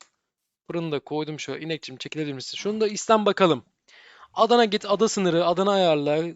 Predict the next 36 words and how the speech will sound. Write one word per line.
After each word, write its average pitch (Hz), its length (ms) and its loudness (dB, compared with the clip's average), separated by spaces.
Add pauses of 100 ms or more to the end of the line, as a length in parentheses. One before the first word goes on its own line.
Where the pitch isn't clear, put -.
(320)
sıralama, 185 520 2
ada 175 160 0
seviyesi, 160 420 -2
ada 170 200 0
üyeleri, 151 280 -2
warplar, 156 480 0
ada 170 180 -2
yükseltme, 160 420 -4
ada 160 140 -6
silme 165 240 -8
gibi 147 200 -10
komutlarımız 143 640 -8
var. 147 200 -4 (440)
Ayrıca 156 300 0
buradan 135 220 -4
da 165 40 -4
gösteriyor 143 400 -6
adamızı 139 240 -8
ne 139 40 -6
zaman 127 180 -8
oluşturduğumuz. 120 600 -10 (500)
Buradan 220 300 4
mesela 214 280 0
ada 202 180 2
sınırı 202 220 -4
dediğimiz 196 320 -4
zaman 175 260 -2
adanın 165 240 -8
sınırını 160 260 -10
böyle 165 200 -2
kapatabiliyoruz. 135 840 -8
Bence 123 240 -4
daha 131 140 -2
güzel 113 220 -6
gözüküyor 107 380 -14
böyle. 139 220 -12